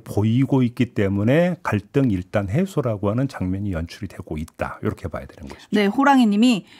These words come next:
Speaker 2: "권력은 아들과도 나누지 않는다고 하던데 과연 어떨까요?" 라고 물음표 남겨주셨는데
Speaker 1: 음.
Speaker 2: 모두 함께 시선 집중하면 될 것 같아요. 지켜보죠.
Speaker 1: 네.
Speaker 2: 제이비타임즈 다음 주목할 뉴스는요?
Speaker 1: 윤석열 대통령이 고용노동부 장관으로 김문수 경사노위 위원장을 지명했습니다.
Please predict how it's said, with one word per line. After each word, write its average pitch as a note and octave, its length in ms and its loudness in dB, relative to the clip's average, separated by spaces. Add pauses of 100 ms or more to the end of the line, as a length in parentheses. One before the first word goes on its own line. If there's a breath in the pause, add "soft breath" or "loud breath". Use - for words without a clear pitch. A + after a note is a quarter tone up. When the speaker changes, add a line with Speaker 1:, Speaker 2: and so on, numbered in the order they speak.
(120 loud breath)
Speaker 2:
"권력은 C#4 720 4
아들과도 E4+ 680 2
나누지 A3 400 2
않는다고 F#3 480 0
하던데 E3 560 -6
과연 F#3 500 -4
어떨까요?" B3+ 640 0
라고 F#3 240 0
물음표 G#3 360 -2
남겨주셨는데 F#3 840 -4
Speaker 1:
음. G2+ 100 -6 (180 loud breath)
Speaker 2:
모두 A#3 220 0
함께 C4 240 2
시선 F#4 260 -4
집중하면 B3+ 440 2
될 A3 100 -2
것 A3+ 100 -2
같아요. F#3 420 -2 (220 loud breath)
지켜보죠. C3+ 480 4
Speaker 1:
네. B3 60 -4 (260 loud breath)
Speaker 2:
제이비타임즈 D#4 560 2
다음 D#4+ 300 2
주목할 C#4+ 360 2
뉴스는요? G3 520 0 (600 soft breath)
Speaker 1:
윤석열 G3+ 500 4
대통령이 F#3 800 2
고용노동부 C#3+ 720 2
장관으로 A#2+ 640 2
김문수 A#2 840 2
경사노위 G#2+ 960 0
위원장을 F2+ 600 -2
지명했습니다. G2+ 1000 -6